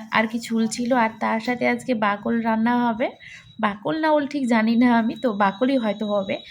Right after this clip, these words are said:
তো, আহ, নিয়ে এসছে মা, সেই আজকে রান্না হবে। আর এই দেখো আম পাকতে দিয়েছে, আমরা বাড়িতে আসবো সেই জন্য। আর ওই সাইডে আছে একটুখানি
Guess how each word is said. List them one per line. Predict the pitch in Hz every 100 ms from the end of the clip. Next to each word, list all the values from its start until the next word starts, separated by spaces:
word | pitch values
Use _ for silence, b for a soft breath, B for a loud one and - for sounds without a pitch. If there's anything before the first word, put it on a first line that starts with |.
| B B B
তো, | 247 233
আহ, | 220 226
নিয়ে | 226 247 254
এসছে | 240 247
মা, | 254 277 392
সেই | - 247 240
আজকে | 220 226 -
রান্না | 226 202 202 202
হবে। | 208 185 185
আর | 185 202 202
এই | - 220 220
দেখো | 208 202 208 392 - - B B B
আম | 220 233
পাকতে | 233 226 233 233
দিয়েছে, | 220 208 208
আমরা | 196 208 220
বাড়িতে | 220 220 226 240
আসবো | 240 247 247 415
সেই | - 262 226
জন্য। | 220 208 196 180 190 B B B
আর | - 214 233
ওই | 240 269
সাইডে | 269 277 277
আছে | 269 262 262
একটুখানি | 262 262 254 262 254